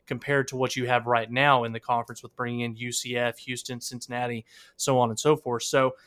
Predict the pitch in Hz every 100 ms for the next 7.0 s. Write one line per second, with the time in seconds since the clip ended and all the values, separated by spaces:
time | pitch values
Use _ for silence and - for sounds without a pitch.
0 | _ _ - 127 120 131 - 123 185 180
1 | 180 170 160 139 131 139 131 135 123 -
2 | 123 117 123 131 135 123 120 117 117 120
3 | 143 131 - 127 127 143 127 113 110 -
4 | 123 120 113 110 123 - 123 120 120 123
5 | 127 120 123 131 123 120 135 - 117 120
6 | 120 117 120 117 123 123 120 - 120 117